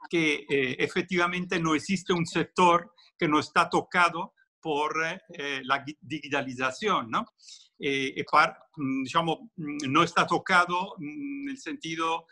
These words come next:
que, eh, il big data es algo que, eh, ah, es transversal a todo, la inteligencia divis-, artificial también, eh, la seguridad, eh, y la ciberseguridad o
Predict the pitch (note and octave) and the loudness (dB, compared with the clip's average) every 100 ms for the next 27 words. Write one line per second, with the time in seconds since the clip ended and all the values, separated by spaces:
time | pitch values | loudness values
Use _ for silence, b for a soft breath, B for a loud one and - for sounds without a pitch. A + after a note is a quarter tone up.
0 | b _ F3 D3+ D3+ D#3 D3 C3+ C#3 B2+ | b _ -4 -2 -2 -4 -4 -4 -4 -6
1 | B2 D3+ D3 C#3 D3 C#3+ D3 C#3 - C#3+ | -2 -2 2 4 6 6 4 4 2 -2
2 | - D3+ C#3+ C#3+ D3+ F3 _ D3 C3+ - | 2 2 2 -2 -4 -6 _ -10 -10 -12
3 | B2+ B2+ B2 B2 B2 B2 B2 A#2+ A#2 A#2+ | -8 -6 -6 -8 -8 -10 -10 -14 -18 -20
4 | b b _ - D3 - - - - - | b b _ -6 -6 -6 -12 -12 -10 -6
5 | E3 D#3 - - C#3 B2+ C3+ B2+ D#3+ C#3+ | -2 0 -2 0 0 2 -2 2 2 4
6 | D3 G3+ F#3+ F#3 F#3 D3+ C3+ B2 C3+ B2+ | 2 0 -2 -2 -4 -4 -4 -4 -4 -4
7 | C3+ C3 C3 B2+ B2 - - D3 - B2 | -6 -6 -8 -10 -14 -6 -4 -4 -6 -12
8 | A#2 C3+ C3 C#3 C3 E3+ F#3 F3+ F#3 - | -2 0 2 0 0 0 0 0 -8 -14
9 | B _ - D3 C#3+ C#3 C#3+ D3+ - F3+ | B _ -8 -4 -2 0 4 4 4 0
10 | D3+ C#3+ C#3+ D3+ D3 C#3 _ _ - C#3+ | 0 0 2 4 4 2 _ _ -8 -4
11 | B2+ B2+ B2+ B2+ C3 B2 - D#3 C3+ C#3 | -4 -4 -8 -6 -4 -2 -2 -4 -2 -4
12 | - B2 B2+ B2+ E3 F#3 E3+ C3+ C3+ C3+ | -4 -6 -4 2 6 8 8 6 0 -4